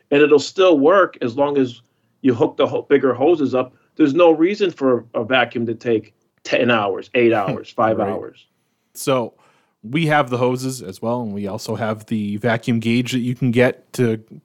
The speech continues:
Speaker 2: pair with these pumps. These hoses are heavy duty. They are, I mean, you can go out and buy some regular hoses and you're like, "Eh, it's a hose." These things are, they're a beast.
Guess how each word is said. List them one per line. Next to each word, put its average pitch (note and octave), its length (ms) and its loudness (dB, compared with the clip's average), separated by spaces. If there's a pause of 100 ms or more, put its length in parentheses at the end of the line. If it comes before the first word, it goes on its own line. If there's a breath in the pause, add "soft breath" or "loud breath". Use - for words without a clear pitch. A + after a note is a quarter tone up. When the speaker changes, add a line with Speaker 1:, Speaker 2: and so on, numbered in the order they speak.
Speaker 2:
pair B2 280 0
with A#2 180 -2
these A2+ 220 -4
pumps. B2+ 400 -2 (760 soft breath)
These C3+ 240 -2
hoses F3+ 300 4
are A2+ 100 2
heavy A2 240 2
duty. G2 400 -4 (180)
They B2+ 260 0
are, C3 340 0
I B2+ 120 -4
mean, B2 380 -4 (500)
you D#3+ 160 -4
can F3 140 -6
go C3 120 2
out B2+ 120 0
and A#2+ 100 -10
buy A#2 180 -4
some A2+ 180 -12
regular G#2 280 -8
hoses G#2+ 360 -12
and G#2 100 -14
you're G#2 80 -12
like, A#2 120 -12
"Eh, C3+ 340 -10
it's A#2+ 100 -16
a G#2+ 80 -10
hose." G#2+ 440 -2 (120)
These D3+ 220 -8
things D3 280 -4
are, G#2 280 -4
they're B2+ 220 -2
a D#3 40 -2
beast. B2 480 -8